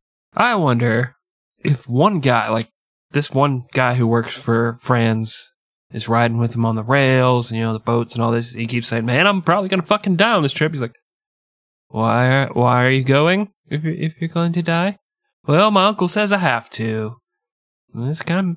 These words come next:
sounds like you're, you're a little bitch. Kinda sounds like you should just say, 'Fuck no, I'm not going. I don't wanna fucking die.'" "What are you gonna do about it? Not make me heir to the country? Too fucking late. Okay," you know?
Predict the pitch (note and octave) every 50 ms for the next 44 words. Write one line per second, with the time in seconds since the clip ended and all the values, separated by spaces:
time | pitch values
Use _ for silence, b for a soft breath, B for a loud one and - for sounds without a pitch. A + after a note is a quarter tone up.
0 | _ _ - - D#3+ E3 D#3+ E3 D#3+ E3+ D#3+ D3+ C#3+ C#3 - - D3 D3 C#3 C3+
1 | C3+ D3 C#3+ C3+ B2 B2 F#3 A3+ C3 - - - - - _ _ _ _ - -
2 | C#3+ D3+ D#3 D#3+ _ _ _ - - - D#3+ D#3+ D#3 D3+ D3+ C#3+ D3+ D#3 D3+ D3
3 | C#3+ D3 - - C#3 C3+ - D#3+ D#3+ E3 - F3 F#3 F#3+ D#3+ D3+ D3 C#3+ C3+ D3+
4 | F3 G3+ F3 E3+ D3+ C#3 C#3+ D3 D#3+ D#3+ D3+ - - F3 E3+ - E3 D#3 C#3+ C3
5 | C3 D3 G3 G#3+ C#3+ G#2+ A2 - b b b b b b b b b b b b
6 | b - C3 C3+ D3+ D#3+ F#3 F3 D#3 - E3 F#3 A3 E3+ C3 A2 G#2 G2+ G2 -
7 | _ _ _ _ _ - A2+ A#2 B2 C3 C#3 D3+ D#3+ - C#3+ D3+ D#3+ D#3+ D#3+ D#3+
8 | D#3+ D#3 C3+ C#3 D#3+ E3 E3 D#3+ D#3 D#3 - E3 F3 F3 - F#3+ F#3+ - - D#3
9 | E3+ D#3+ - F#3+ G3 F#3+ G3+ G#3+ B3 B3 A#3 G3+ - _ _ _ _ _ _ -
10 | - D#3 E3+ - A#3 G#3 F#3 F#3 F3 - _ _ _ _ - C3+ C3+ D3+ E3+ E3+